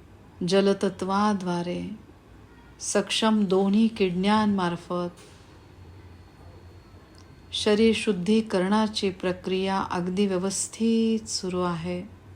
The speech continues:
चंद्रग्रहाचे खूप आभार मानायचे.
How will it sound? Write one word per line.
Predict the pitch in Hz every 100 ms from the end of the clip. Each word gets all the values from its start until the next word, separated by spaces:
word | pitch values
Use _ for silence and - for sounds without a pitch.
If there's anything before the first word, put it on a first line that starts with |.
| - - - - - - - - - - -
चंद्रग्रहाचे | 214 214 214 208 180 190 175 185 214 214 - 226
खूप | 220 202
आभार | 175 170 165 196 196 196 196
मानायचे. | 190 180 180 175 - 185 180 180